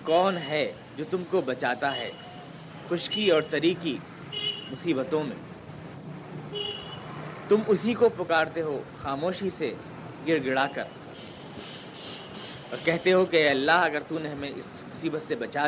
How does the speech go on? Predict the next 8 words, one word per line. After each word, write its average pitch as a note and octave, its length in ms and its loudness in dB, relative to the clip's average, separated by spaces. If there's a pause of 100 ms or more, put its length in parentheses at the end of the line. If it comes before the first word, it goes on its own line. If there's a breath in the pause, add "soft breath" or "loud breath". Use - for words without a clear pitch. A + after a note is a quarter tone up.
دیا A#2 180 -2 (840)
تو C3 200 -6
ہم E3 140 -4
تیرا C3+ 200 0
شکر D#3+ 320 -6
ادا A2+ 320 -4
کریں G#2+ 160 -10
گے۔ - 220 -14